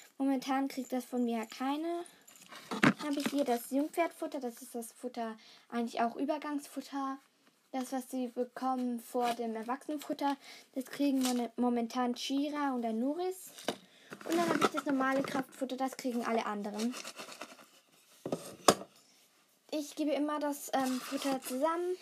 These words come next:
Außer das Heu gebe ich immer allen gleichzeitig. So, erstmal vom, nein, nicht vom normalen Kraftfutter.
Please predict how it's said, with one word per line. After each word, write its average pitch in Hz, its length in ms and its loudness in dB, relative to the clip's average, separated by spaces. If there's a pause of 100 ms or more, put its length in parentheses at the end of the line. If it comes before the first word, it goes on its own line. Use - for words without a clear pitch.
Außer - 220 -2
das - 220 -6
Heu 285 120 2
gebe 262 160 -6
ich - 80 -4
immer 262 200 2
allen 220 200 0
gleichzeitig. 233 720 0 (1700)
So, 247 140 2
erstmal 285 320 0
vom, 277 340 2 (400)
nein, 233 220 0
nicht 220 140 -4
vom 269 180 4
normalen 214 340 -4
Kraftfutter. - 540 -14